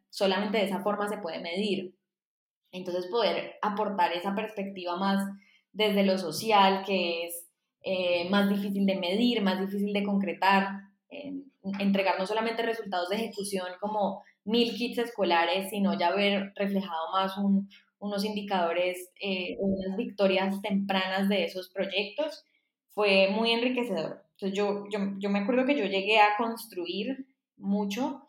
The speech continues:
sobre las bases que estaban y poder hacer algo sólido. Y también traer un poco de esa estructura organizacional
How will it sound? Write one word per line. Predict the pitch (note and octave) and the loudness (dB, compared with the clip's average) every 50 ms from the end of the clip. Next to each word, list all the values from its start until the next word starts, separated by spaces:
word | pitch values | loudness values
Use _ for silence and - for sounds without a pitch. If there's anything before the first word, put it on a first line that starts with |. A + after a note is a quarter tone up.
| _ _ _ | _ _ _
sobre | - - G3 G3 F#3+ | -4 0 2 2 4
las | F#3 F3+ F3 F3 | 4 2 0 2
bases | F3+ F3 F3 - F#3+ G3 - | 2 0 0 0 -2 -4 -6
que | - G#3+ | -6 -8
estaban | G3 G3+ - - F3+ F3 F3 F3+ F#3 A#3 C#4+ D4 C#4+ - - _ _ _ _ _ | -8 -8 -4 -2 0 0 2 2 2 2 0 0 -2 -4 -10 _ _ _ _ _
y | _ F#3+ G3 F#3+ G3 - | _ -6 -6 -4 -4 -2
poder | F#3+ F#3+ F#3 F3 E3+ | 0 0 2 2 2
hacer | E3+ E3+ - F#3+ | 0 0 0 0
algo | F#3 G3 G3 G3 G3+ G3+ | 0 2 0 0 0 -2
sólido. | G3+ G#3 G3 F#3+ F#3+ G#3 A3+ C#4+ F4 - - _ _ _ _ _ _ _ _ _ _ _ _ _ _ _ _ _ _ _ _ _ _ _ _ _ | -2 -2 0 0 2 2 0 0 -2 -6 -10 _ _ _ _ _ _ _ _ _ _ _ _ _ _ _ _ _ _ _ _ _ _ _ _ _
Y | - A#3 A3+ A3+ G#3+ G3 | -8 -6 -4 -4 2 4
también | G#3+ G#3+ G#3 G#3 G3 G3 | 4 4 4 4 2 2
traer | G3 A3 A3+ A#3 A#3 B3 | 4 4 6 6 6 6
un | B3 B3 | 4 4
poco | B3+ C4+ C4 C4+ C#4+ | 2 2 4 4 4
de | C4+ B3 A3 | 4 6 4
esa | G3 G3 G3+ | 2 2 0
estructura | G3+ G3+ G3 - - A#3+ - - G3+ F#3 F#3 | -2 -2 -4 -4 -6 -6 -6 -4 -4 -2 -2
organizacional | F#3 G3 G#3+ A#3 A#3+ A#3 A3+ A3 G3+ G3 G3 F3 F3 F3 F3+ G3+ | -2 -2 -4 -4 -4 -4 -4 -2 -2 -2 -2 -2 -2 -4 -4 -6